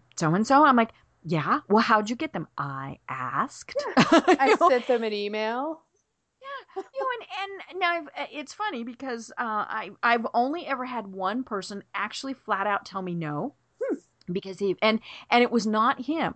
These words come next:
Speaker 1: I contacted this person. I said, "Hey, I've got this radio program. Would love for you to be on it."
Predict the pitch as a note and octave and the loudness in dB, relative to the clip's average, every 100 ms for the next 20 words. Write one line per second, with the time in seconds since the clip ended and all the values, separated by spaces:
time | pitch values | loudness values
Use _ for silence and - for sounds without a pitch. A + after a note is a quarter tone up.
0 | - G3 - A3+ A#3+ C4 B3+ A3+ F#3+ - | -2 -2 2 0 0 -2 -6 -8 -10 -4
1 | F4 F4+ E4+ B3+ G#3 - F#3+ G3+ F3+ F3 | -4 -4 -2 -2 -2 -2 -2 0 0 0
2 | F#3 F3+ - C#4+ D4+ C#4+ C#4 B3+ B3+ A3 | -6 -6 -2 0 2 0 0 2 0 0
3 | F3+ F3 E3+ F3+ F#3 - F3 D#3+ F3 G3+ | -2 -4 0 2 2 0 -2 -2 0 2
4 | A3+ A3 | 4 2